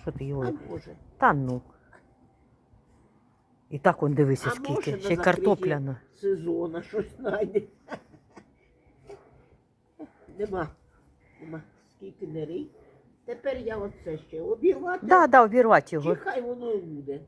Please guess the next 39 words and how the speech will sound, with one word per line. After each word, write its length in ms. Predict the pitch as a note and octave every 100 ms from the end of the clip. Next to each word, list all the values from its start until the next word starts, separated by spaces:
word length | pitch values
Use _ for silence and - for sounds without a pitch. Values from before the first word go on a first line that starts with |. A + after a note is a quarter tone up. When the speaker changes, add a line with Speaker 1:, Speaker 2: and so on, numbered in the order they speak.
| -
Speaker 1:
Та 100 | E4
воно 160 | D4+
морозом. 500 | B3+ A#3+ F#3+ F#3 F3+ F#3+
Ні, 140 | D#4+
обірвати 500 | A#3+ E4 E4 C#4 -
її 60 | G#3+
на 140 | G3+
вірьовочку, 500 | G3 G3+ E3+ D#3 -
я 60 | D#3
її 100 | D#3
прив'яжу, 360 | - D#3+ E3
або 120 | G3+ F3+
так 160 | E3+
кину, 240 | - F#3 D3+
воно 180 | C#3+
висохне, 460 | C3 C#3 - - C#3+
на 160 | B2+ C3
кот-, 380 | G#3+ A#2+ -
коли 280 | - C#3+ C3
на, 200 | B2+ B2
на 100 | C3+
котел 360 | C#3+ C#3+ - C3
положу. 500 | - B2+ A#2+ A2 B2
Speaker 2:
Подумай, 220 | F#3+ F#3 -
подумай. 320 | F3+ C#3+ D3+ D3+ - - - - -
Нехай 340 | A#3+ - C#4
Speaker 1:
Так 100 | A#3+
Speaker 2:
я 60 | A3
Speaker 1:
що, 120 | B3
може 220 | C4 B3+
би, 40 |
Speaker 2:
собі 80 | A3
Speaker 1:
ще, 180 | - A#3
ще 160 | - C#4+
й 40 |
не 100 | C#4+
цвіла 420 | - B3+ C#4+ F#3+
даже 260 | C3 C3 B2+
картопля. 760 | - A#2+ E3 B2+ - C3+ D#3